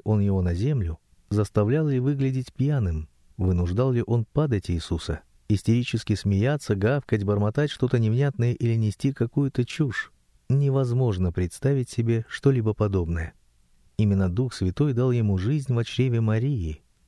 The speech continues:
Сын Божий снял с себя божественные привилегии, добровольно подчинившись воле Отца в силе Духа. Иисус ограничил использование собственных божественных возможностей и привилегий,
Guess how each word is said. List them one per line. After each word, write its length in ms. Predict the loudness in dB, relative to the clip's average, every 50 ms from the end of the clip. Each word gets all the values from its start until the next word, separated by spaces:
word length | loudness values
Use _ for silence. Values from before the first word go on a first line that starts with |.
| _
Сын 300 | -16 -6 0 2 2 2
Божий 300 | 4 2 2 2 0 -2
снял 280 | -2 0 0 0 0 0
с 40 | 0
себя 260 | -2 -2 0 2 2
божественные 580 | 2 2 0 0 0 -2 -2 -2 -2 0 0 0
привилегии, 760 | -2 -2 0 0 0 0 0 0 -2 -2 -2 -4 -4 -4 -8 _ _ _ _ _ _ 0
добровольно 640 | 2 2 2 2 2 2 2 2 2 0 0 0 0
подчинившись 720 | -2 -2 -2 0 0 0 0 0 0 -2 -2 -4 -4 -2 -2
воле 280 | 0 0 2 0 0
Отца 400 | -2 -4 -4 -2 0 0 0 -2 _ _ _ _ _
в 60 | -18 -14
силе 360 | -6 -2 -2 0 0 0 -2
Духа. 480 | 0 0 -2 -2 -4 -6 -8 -8 -8 -10 _ _ _ _ _ _ _ _ -20 _ -4
Иисус 440 | 0 0 0 0 0 -2 -4 0 0
ограничил 520 | 0 2 2 2 2 0 0 0 0 0 0
использование 600 | 0 -2 -2 0 0 0 0 0 0 0 0 -2
собственных 560 | 0 0 0 0 0 0 0 2 2 2 2
божественных 640 | 2 2 2 2 0 0 0 0 0 0 0 0 0
возможностей 680 | 0 2 2 0 0 0 0 0 -2 -2 -2 -2 -2
и 160 | -2 -2 -4
привилегий, 800 | -2 0 0 0 0 0 0 0 0 -2 -2 -2 -2 -4 -4 -6